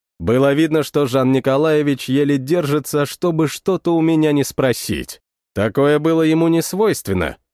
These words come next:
поэтому я сам поинтересовался. «У вас есть какой-то вопрос, Жан Николаевич?» «Да, если разрешите, господин Бринер», сразу подтвердил он.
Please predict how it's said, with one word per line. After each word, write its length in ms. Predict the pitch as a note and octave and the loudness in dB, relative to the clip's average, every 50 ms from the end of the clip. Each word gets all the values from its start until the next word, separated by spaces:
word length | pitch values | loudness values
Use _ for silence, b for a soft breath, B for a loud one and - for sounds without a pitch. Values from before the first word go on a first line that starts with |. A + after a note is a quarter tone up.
| _ _ | _ _
поэтому 400 | - G#3 G#3 G3 - F#3+ F#3+ F#3+ | 0 0 0 2 2 2 2 2
я 200 | F#3+ F#3 F#3+ F#3 | 2 2 2 0
сам 320 | - - - A3 F#3 A#2 E2 | 0 -2 -2 0 0 0 0
поинтересовался. 1200 | - A2 A#2 A#2+ A#2 - C3 B2 A#2 - C3+ A#2+ A2 G2 E2+ D2 - - - - D2 C2 - - _ _ _ _ _ _ _ _ _ _ _ _ _ - | 2 2 2 2 2 0 -2 -2 0 0 0 0 0 0 -2 -2 -4 -8 -8 -6 -6 -8 -8 -14 _ _ _ _ _ _ _ _ _ _ _ _ _ -6
«У 220 | G2 G2+ G#2+ A2+ | -4 -2 -2 -2
вас 420 | A2 A2+ B2 C3 C3 B2+ - - | 0 0 0 0 0 -2 -2 -4
есть 460 | A#2 A#2 B2+ C#3 D3 C#3+ C3+ - - - | -4 -2 0 0 0 0 -2 -4 -6 -2
какой-то 460 | - C3 B2 - D3 C#3+ C3+ C#3+ C3 | -2 -2 0 0 0 -2 0 0 -2
вопрос, 440 | C3+ C#3 C3+ - E3 G3+ G#3 D3 G2+ | 0 -2 -2 -2 -2 -2 -2 -2 -4
Жан 280 | F2+ G#2 D#3 F3+ C#3+ | -4 -2 -2 0 0
Николаевич?» 800 | A2 - - G2+ F#2 E2+ D#2 D2+ C#2+ C2+ C2+ - - - - - _ _ _ _ _ _ _ _ _ _ _ _ _ | 0 0 -2 -2 -2 -2 -4 -4 -6 -6 -8 -12 -12 -16 -18 -20 _ _ _ _ _ _ _ _ _ _ _ _ _
«Да, 420 | D3+ D3+ G3 F3+ D#3 B2 G2+ G2+ - | -4 0 2 2 2 2 0 -2 -4
если 460 | - F3 F#3 F#3 F#3 G3+ F#3+ - G3 | -6 -6 -4 -2 -2 -2 -2 0 0
разрешите, 640 | G3 G3 G3 F3 G3+ G#3+ G3+ - B3+ A3+ E3+ - C#3+ | 0 0 0 0 0 -2 0 0 0 -2 0 -2 -2
господин 480 | C#3 D3+ - - C#3 C3 C3 C3 A#2+ | -2 -2 0 0 0 0 2 0 0
Бринер», 400 | F#2+ A#2 A2 G2 F2+ F2 D#2+ - - _ _ _ _ _ _ _ _ _ | 2 0 0 0 0 -2 -4 -6 -12 _ _ _ _ _ _ _ _ _
сразу 480 | - - - C3+ C#3 C#3 B2+ B2 C3+ | -8 -4 0 2 2 2 2 0 0
подтвердил 680 | A#2+ C3+ A#2+ - B2 A#2+ A2+ G#2+ F#2+ F2 F#2+ E2+ D2+ C#2+ | 0 -2 -2 0 0 0 0 0 -2 -2 -2 -2 -2 -2
он. 240 | C2+ C2 A#1+ - | -4 -6 -6 -10